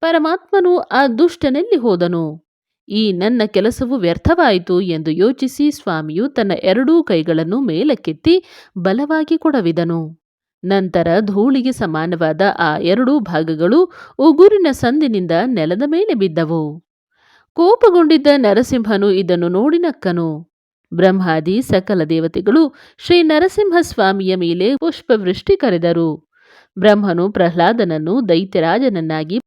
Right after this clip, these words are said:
ಪಟ್ಟಾಭಿಷೇಕ ಮಾಡಿದನು. ಆಗ ಧರ್ಮರಾಜ್ಯದ ಸಂಸ್ಥಾಪನೆಯಾಯಿತು.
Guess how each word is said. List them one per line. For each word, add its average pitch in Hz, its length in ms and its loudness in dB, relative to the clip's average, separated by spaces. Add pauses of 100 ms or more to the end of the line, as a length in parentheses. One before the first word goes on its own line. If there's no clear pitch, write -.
ಪಟ್ಟಾಭಿಷೇಕ 185 800 -4
ಮಾಡಿದನು. 170 760 -4 (360)
ಆಗ 190 280 0
ಧರ್ಮರಾಜ್ಯದ 170 840 -2
ಸಂಸ್ಥಾಪನೆಯಾಯಿತು. 170 1400 -4